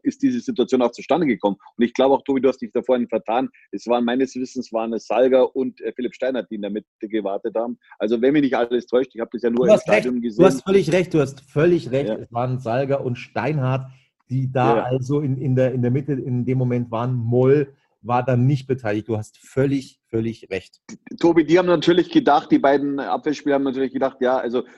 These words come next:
Speaker 1: diesen Ball, diesen lockeren Ball, äh, kann Erdmann klären oder hält einfach seinen Fuß hoch, dann kommt er gar nicht zum Flanken. Und das war natürlich dilettantisch von Dennis Erdmann, muss man ganz klar sagen. Also ich verstehe nicht. Hat er Angst gehabt, dass er vielleicht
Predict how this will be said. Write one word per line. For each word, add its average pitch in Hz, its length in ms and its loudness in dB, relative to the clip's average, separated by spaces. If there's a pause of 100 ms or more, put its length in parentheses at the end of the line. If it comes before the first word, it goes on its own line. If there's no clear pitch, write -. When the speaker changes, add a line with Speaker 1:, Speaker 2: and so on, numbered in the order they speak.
(160)
Speaker 1:
diesen 139 300 -4
Ball, 139 280 2
diesen 127 240 -4
lockeren 131 560 0
Ball, 107 340 -6
äh, 110 140 -12
kann 131 220 -10
Erdmann 123 480 -8
klären 139 420 -2
oder 127 280 0 (280)
hält 160 200 0
einfach 151 180 -2
seinen 139 220 -4
Fuß 165 240 -2
hoch, 147 160 -10
dann 139 120 -4
kommt 160 300 -8
er 151 60 -2
gar 147 120 -2
nicht 156 140 -10
zum 147 100 -12
Flanken. 139 380 -4
Und 123 140 -6
das 120 100 -8
war 139 80 -2
natürlich 143 340 -4 (280)
dilettantisch 147 600 2
von 135 140 -2
Dennis 135 240 -2
Erdmann, 151 320 -2
muss 139 160 0
man 139 120 -2
ganz 147 200 -4
klar 135 200 2
sagen. 139 300 -2 (180)
Also 117 180 -6
ich 123 100 -4
verstehe 147 380 -2
nicht. 147 140 -2 (100)
Hat 135 140 -4
er 123 100 4
Angst 160 240 -8
gehabt, 143 260 -8
dass 139 140 -4
er 143 100 -4
vielleicht 139 300 -4